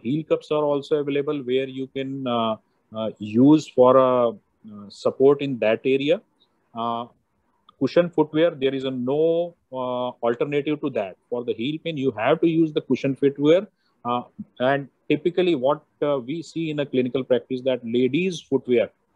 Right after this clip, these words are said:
uh, is typically a, a, a hard sole one, uh, in the heel area, because, uh, a,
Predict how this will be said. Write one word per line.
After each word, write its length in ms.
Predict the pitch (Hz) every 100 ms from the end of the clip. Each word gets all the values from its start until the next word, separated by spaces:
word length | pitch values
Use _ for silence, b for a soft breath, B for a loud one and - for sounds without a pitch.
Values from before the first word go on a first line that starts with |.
| _ _ _
uh, 160 | 123 127 - -
is 160 | 147
typically 720 | - 147 - 151 160 165 170 -
a, 80 | 131 -
a, 100 | 160 -
a 40 |
hard 380 | 113 113 123 127
sole 280 | - 117 110
one, 220 | 98 85 87 _ _ _ _ _ -
uh, 120 | 117 -
in 120 | 143
the 100 | 135
heel 320 | 120 127 113
area, 200 | 98 95
because, 460 | 104 127 143 156 139 _ _ -
uh, 100 | 113 -
a, 100 | 131